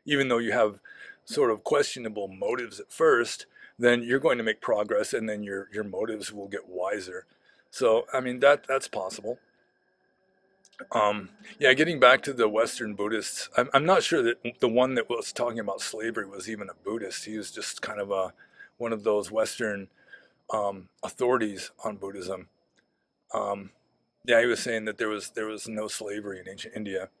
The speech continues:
and saying that there was no word for slave in Pali, which was dasa. And, um, and he was saying, no, dasa was in reference to some, like, the,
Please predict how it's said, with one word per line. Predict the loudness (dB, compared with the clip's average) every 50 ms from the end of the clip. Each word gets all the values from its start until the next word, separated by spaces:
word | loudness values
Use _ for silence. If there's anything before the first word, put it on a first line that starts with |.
| _ -18
and | -16 -16 -16 -16 -14 -12
saying | -8 -8 -6 -6 -6 -8 -10
that | -10 -8
there | -8 -6 -4
was | -2 -2 -4 -4 -4
no | -4 -4 -4
word | -4 -6 -8 -8 -8 -8 -8
for | -12 -10 -8
slave | -8 -6 -6 -4 -4 -4 -4 -6
in | -10 -12
Pali, | -10 -6 -4 -4 -4 -6 -8
which | -14 -16 -16 -14
was | -14 -14 -16 -16 -18 -20 -12 -6
dasa. | -4 -4 -2 -4 -4 -6 -8 -10 -12 -14 -16 -18 _ _ _ _ _ _ -20 -20 -20 -20 -20 -20 -20 -20 -20 _ _ _ _ _
And, | -14 -14 -14 -14 -12 -8 -6
um, | -4 -4 -4 -4 -6 -8 -14 _ _ _ _ _ _ -6
and | -4 -2
he | 0 0
was | -2 -2
saying, | -4 -4 -6 -2 0
no, | 2 2 2 0 0
dasa | 0 2 2 4 2 2 2 4 4 4 4 2 -2
was | -2 -2 -2 -2 -4 -8 -10 -12 _ _ _ _ -12
in | -10 -6 -2
reference | -2 -2 0 0 -2 -2 -2 -4 -8
to | -6 -4 -4 -4 -4 -6 -10 _ _ _ _ _ _ _ _
some, | -8 -6 -4 -4 -4 -6 -10 _ _ _ _ _ _
like, | 4 4 4 4
the, | 4 0 -2 -2 -4